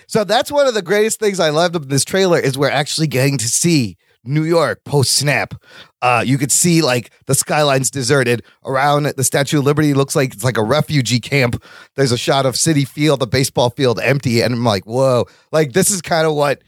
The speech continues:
you wanted to see. So some time has passed. Uh, I also love in the very beginning, did you notice all the black and white stuff, uh, in the beginning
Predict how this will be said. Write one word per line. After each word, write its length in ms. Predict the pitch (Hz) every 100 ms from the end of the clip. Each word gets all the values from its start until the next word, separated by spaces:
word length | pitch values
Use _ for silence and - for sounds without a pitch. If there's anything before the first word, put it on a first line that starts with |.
| _ _
you 100 | 131
wanted 220 | 139 135
to 60 | 120
see. 180 | - 135
So 160 | - 98
some 220 | 131 123
time 280 | 123 127 120
has 100 | -
passed. 440 | 107 104 - - _ - _ -
Uh, 220 | 127 113 151
I 80 |
also 200 | 240 311 302
love 120 | 269
in 80 | 220
the 60 |
very 260 | 175 240 285
beginning, 360 | 233 254 220
did 140 | 175 202
you 60 |
notice 340 | 247 240 233 - _ _
all 140 | 143 185
the 80 |
black 300 | 156 156 180
and 120 | 175 156
white 220 | 180 185
stuff, 460 | - 123 120 - - - - _ -
uh, 140 | 143 -
in 120 | 151
the 80 | 123
beginning 560 | 139 196 220 143 135